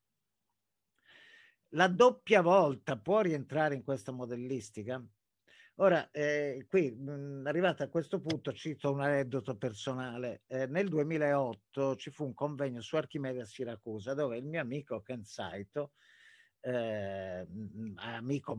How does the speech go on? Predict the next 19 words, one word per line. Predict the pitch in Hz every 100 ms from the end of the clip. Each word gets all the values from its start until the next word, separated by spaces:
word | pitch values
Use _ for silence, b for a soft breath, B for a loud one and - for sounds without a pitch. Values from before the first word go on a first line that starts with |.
| 117
di | 107
molti | 117 135 131 131
dei | 117 107
presenti, | - 117 117 101 92 - 135 127 b b b b _
eh, | 139 143 127 -
presente-, | 202 196 202 190 175 160 156 131
affrontava | 165 - 220 196 160 135
il | 156
problema | 147 220 208 156 151 147
di | 143 180
come | - 202 156 147
Archimede | 147 - 196 139 143
fosse | 110 139 -
arrivato | 175 170 123 107
a | 120
concepire | - 175 - 113 127 120
questi | 107 110 -
due | 107 107
solidi. | 104 - 92 98 95